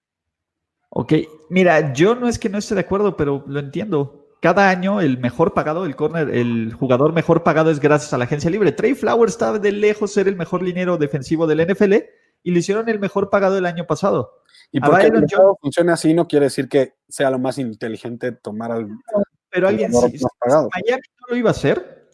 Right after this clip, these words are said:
Speaker 1: alguien más lo iba a hacer. Y de hecho,
Speaker 2: Ah,
Speaker 1: Miami
Speaker 2: bueno,
Speaker 1: tiene a
Speaker 2: claro.
Speaker 1: los dos quarterbacks mejor pagados, Xavier Howard y Byron Jones. Yo creo que es mejor Xavier Howard.
Speaker 2: Mucho mejor, es lo que iba a decir, mucho.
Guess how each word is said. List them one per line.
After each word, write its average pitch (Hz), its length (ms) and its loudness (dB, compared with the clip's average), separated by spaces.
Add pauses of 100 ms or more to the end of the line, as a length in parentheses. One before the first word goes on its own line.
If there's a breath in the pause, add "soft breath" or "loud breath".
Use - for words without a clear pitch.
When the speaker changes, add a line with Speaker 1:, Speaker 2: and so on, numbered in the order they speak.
(140)
Speaker 1:
alguien 165 360 -2
más 127 200 -4
lo 117 60 -2
iba 107 100 -2
a - 20 -4
hacer. - 380 -10 (920)
Y 156 120 6
de 175 80 6
hecho, 190 160 2
Speaker 2:
Ah, - 20 2
Speaker 1:
Miami 156 280 4
Speaker 2:
bueno, 120 100 0
Speaker 1:
tiene 156 160 -2
a - 60 6
Speaker 2:
claro. 139 200 4
Speaker 1:
los - 0 -
dos - 120 -16 (100)
quarterbacks 135 580 -4
mejor 123 300 -10
pagados, 160 340 -2
Xavier 139 500 -8
Howard 143 380 -2
y 123 80 -14
Byron 117 340 -6
Jones. 190 300 -4
Yo 156 140 0
creo 220 100 0
que 240 80 2
es 214 60 0
mejor 160 280 4
Xavier 123 380 0
Howard. 151 380 2
Speaker 2:
Mucho 208 340 6
mejor, 165 280 4
es 147 40 4
lo 156 80 2
que 156 80 -4
iba 160 80 4
a 135 40 2
decir, 131 200 -2
mucho. 147 400 -4